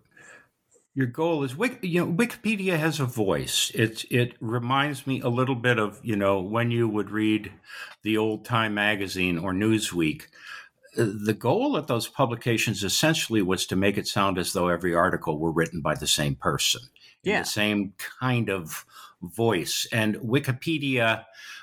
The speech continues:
Speaker 1: I, I think, is evolving toward that. And I, I, I don't mean, by that, I don't mean, you know, banality or anything like that.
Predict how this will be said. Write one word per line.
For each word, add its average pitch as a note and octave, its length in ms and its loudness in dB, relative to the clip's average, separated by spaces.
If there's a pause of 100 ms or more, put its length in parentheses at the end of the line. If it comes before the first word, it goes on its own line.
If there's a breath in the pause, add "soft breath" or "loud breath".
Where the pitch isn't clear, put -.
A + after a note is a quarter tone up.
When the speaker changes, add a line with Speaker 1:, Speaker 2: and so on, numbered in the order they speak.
(140 loud breath)
Speaker 1:
I, B2 80 0
I A#2+ 220 0
think, C#3 200 -2
is C3 240 0
evolving G#2+ 760 0
toward F#2 420 2
that. E2+ 460 0
And F#2 200 0
I, F2+ 320 0
I, G2 260 0
I G#2 100 0
don't A#2+ 280 0
mean, A2+ 420 -2 (380 loud breath)
by A2+ 100 -2
that, B2+ 200 2
I B2 80 2
don't A#2 260 -2
mean, A2 220 2
you G2+ 100 2
know, F#2+ 260 0
banality A2+ 800 0
or G2 60 -2
anything A2 440 0
like E2+ 200 0
that. E2+ 320 0